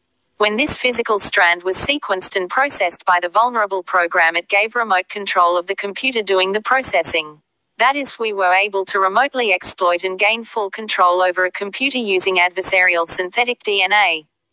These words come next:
The researchers used the four bases in D N A, adenine, cytosine, guanine and thymine, A, C, G and T, to encode the malware,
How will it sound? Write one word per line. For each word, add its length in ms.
The 120
researchers 640
used 260
the 80
four 240
bases 480
in 140
D 200
N 120
A, 240
adenine, 500
cytosine, 800
guanine 480
and 160
thymine, 400
A, 320
C, 480
G 280
and 120
T, 440
to 140
encode 420
the 60
malware, 580